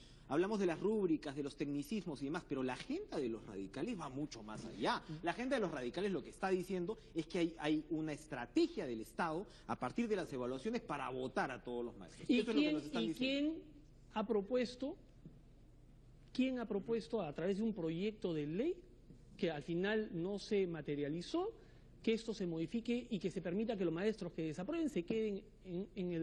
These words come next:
Speaker 2: en
Speaker 1: Lo
Speaker 2: las
Speaker 1: culpan
Speaker 2: aulas?
Speaker 1: a Del Castillo por eso, ¿no?
Speaker 2: A los cuatro
Speaker 1: Ujú.
Speaker 2: voceros que firmaron ese proyecto de ley.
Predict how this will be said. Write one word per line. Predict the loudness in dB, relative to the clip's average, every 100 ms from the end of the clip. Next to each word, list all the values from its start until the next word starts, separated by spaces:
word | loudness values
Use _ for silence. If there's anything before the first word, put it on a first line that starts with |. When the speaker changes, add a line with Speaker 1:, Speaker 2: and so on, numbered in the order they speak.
| 0
Speaker 2:
en | 2
Speaker 1:
Lo |
Speaker 2:
las | 4
Speaker 1:
culpan | 4 2
Speaker 2:
aulas? | 0 0
Speaker 1:
a |
Del | 0
Castillo | -2 0 0 2
por | -2
eso, | -10 -10
¿no? | -12 -12 -2
Speaker 2:
A | 2
los | 2
cuatro | 0 -2 0 0 -2
Speaker 1:
Ujú. | -4 -10 -4
Speaker 2:
voceros | 0 2 2 4
que | 2
firmaron | 0 -2 2 2
ese | 2 0
proyecto | 0 2 2 2
de | 4
ley. | 4